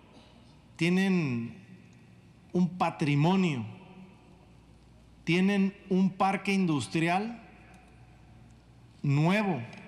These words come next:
aquí en el norte de Hermosillo. Ese ya es de ustedes, ese ya es de quienes laboran y viven y le apuestan y le invierten y se sienten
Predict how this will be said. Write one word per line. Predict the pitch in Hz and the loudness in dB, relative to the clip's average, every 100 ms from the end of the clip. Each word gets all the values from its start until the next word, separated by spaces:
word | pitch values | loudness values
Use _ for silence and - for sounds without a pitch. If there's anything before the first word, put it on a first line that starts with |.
| - - - - | -20 -20 -16 -8
aquí | 127 - 165 202 226 - - - - - - - | -6 -4 0 0 -2 -8 -20 -20 -20 -20 -20 -6
en | 143 | -2
el | 131 131 | 0 2
norte | 151 156 156 165 160 160 - - - - - | 2 0 -2 -4 -4 -6 -16 -20 -20 -20 -12
de | 117 | -4
Hermosillo. | 117 113 110 117 101 - - - - | 0 0 0 -2 -4 -6 -18 -20 -6
Ese | - 202 | -2 0
ya | 202 214 | 2 0
es | 196 | 0
de | 196 | 0
ustedes, | - - 165 131 95 - - - - - - - - | -2 -2 -2 -4 -8 -14 -18 -20 -20 -20 -20 -20 -6
ese | - 190 | 0 2
ya | 190 190 | 2 2
es | 202 226 208 - - - - - - - | 0 -2 -4 -10 -14 -20 -20 -20 -20 -12
de | 135 | -6
quienes | 156 151 143 | -2 0 0
laboran | 143 131 175 214 220 214 214 202 - - - | 0 2 2 2 0 -2 -6 -10 -18 -18 -4
y | 151 | -2
viven | 135 202 220 226 220 220 202 - - - - - - - - - - | 2 2 2 0 -2 -4 -8 -16 -20 -20 -20 -20 -20 -20 -20 -20 -8
y | 160 | -2
le | 160 | 0
apuestan | - - 202 220 226 208 | 0 -2 -2 -2 -2 -2
y | |
le | 180 | 0
invierten | 147 135 151 214 - 214 | 0 0 0 0 0 -2
y | 202 | -2
se | 170 | -2
sienten | 143 196 214 220 214 | -4 -2 -2 -2 -4